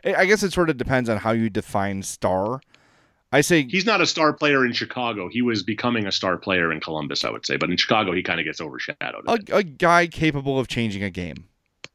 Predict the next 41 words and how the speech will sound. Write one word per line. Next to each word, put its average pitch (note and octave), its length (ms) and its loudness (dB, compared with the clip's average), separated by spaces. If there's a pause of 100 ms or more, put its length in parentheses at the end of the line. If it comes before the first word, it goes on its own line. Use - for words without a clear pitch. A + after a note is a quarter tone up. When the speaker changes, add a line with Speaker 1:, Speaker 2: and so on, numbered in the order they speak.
(100)
Speaker 1:
And A#2+ 140 2
I A#2 80 4
think A2+ 300 -2
that's, - 340 -2
Speaker 2:
Yeah. - 60 -20
Speaker 1:
that A#2+ 160 0
Speaker 2:
He's A2+ 60 -4
Speaker 1:
you A#2 120 -2
could A2 120 -4
say G#3+ 80 6
Speaker 2:
really, G3+ 160 8
Speaker 1:
that F3 60 8
about C#3 140 4
Speaker 2:
really, D3 180 8
Speaker 1:
him. B2 180 0
Speaker 2:
really C#3 280 2
good A#2 180 -2
at G#2 100 -6
hockey. - 440 -10
Speaker 1:
Yeah. D3 220 4 (580)
If, D3 200 10
yeah, F#3 220 8
if G#2+ 80 -2
that's G3 260 6
worst A#3+ 220 0
case A#3 180 0
scenario E3+ 320 2
with C3 140 4
Doc, A2+ 300 6 (580)
uh, A2 260 8
sign D#3 300 2
me B2 140 4
up. G#2 160 6
And C#3 140 2
I, - 40 4
and D#3+ 380 0 (600)
the D#3 100 -2
thing D4 160 0
with C#4+ 120 0
him F#3 180 6
is B2+ 380 2